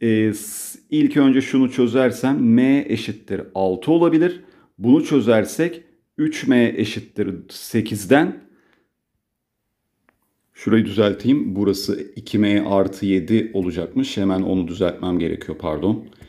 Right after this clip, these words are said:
İki M eksi yedi yaz-, yazmışım yanlışlıkla. İki M artı yedi.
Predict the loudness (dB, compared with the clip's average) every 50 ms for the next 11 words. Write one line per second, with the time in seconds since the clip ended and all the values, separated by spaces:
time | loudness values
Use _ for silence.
0 | _ _ _ -14 -4 -2 0 0 2 0 0 -2 -4 -6 -4 -4 -2 0 -2 -2
1 | -2 -2 -6 -8 -8 -6 -4 -4 -2 -4 -6 -10 -8 -8 -6 -6 -6 -6 -8 -8
2 | -6 -6 -4 -4 -2 2 4 6 6 6 6 4 2 0 0 0 2 2 2 2
3 | 0 -4 -4